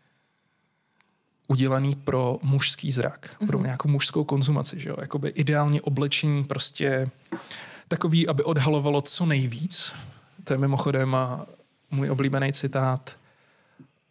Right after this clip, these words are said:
Speaker 1: od, eh, toho člověka, co přišel s konceptem bikin.
Speaker 2: Mhm.
Speaker 1: Bikiny.
Speaker 2: Mhm.
Speaker 1: Ten říká, že správné bikiny by se měly srolovat a musí jako projít skrz snubní prsten.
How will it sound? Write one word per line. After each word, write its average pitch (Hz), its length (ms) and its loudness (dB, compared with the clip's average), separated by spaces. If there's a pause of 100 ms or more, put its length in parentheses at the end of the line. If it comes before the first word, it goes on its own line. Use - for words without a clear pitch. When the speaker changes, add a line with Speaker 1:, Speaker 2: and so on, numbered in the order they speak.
(280)
Speaker 1:
od, - 380 -2
eh, 120 460 0 (2250)
toho 143 180 2
člověka, 139 400 0
co 143 260 0
přišel - 420 -2
s 143 60 -2
konceptem 143 460 0
bikin. 143 440 -4 (520)
Speaker 2:
Mhm. 208 180 0
Speaker 1:
Bikiny. 196 360 0 (200)
Speaker 2:
Mhm. 202 300 -12 (380)
Speaker 1:
Ten 143 180 2
říká, 143 260 0
že 151 100 -2
správné 147 440 0
bikiny 147 380 0
by 139 100 0
se 143 140 0
měly 147 220 2
srolovat 139 580 0
a - 40 0
musí 135 280 0
jako 135 220 -4
projít 139 440 -2
skrz - 280 -2
snubní 139 380 0
prsten. 147 540 0